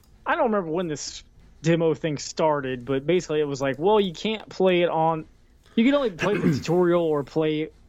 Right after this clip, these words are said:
Speaker 1: online against someone, but you couldn't play it online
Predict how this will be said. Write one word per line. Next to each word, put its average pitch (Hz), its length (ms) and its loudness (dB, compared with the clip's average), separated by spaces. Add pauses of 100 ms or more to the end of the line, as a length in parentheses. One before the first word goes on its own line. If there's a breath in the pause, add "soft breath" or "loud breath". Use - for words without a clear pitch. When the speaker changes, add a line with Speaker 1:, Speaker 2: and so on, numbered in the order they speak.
(140)
Speaker 1:
online 143 600 0
against 135 260 -2
someone, 123 500 0 (720)
but 170 140 2
you 180 100 -4
couldn't 226 220 -2
play 196 160 -4
it - 20 -2
online 156 760 -2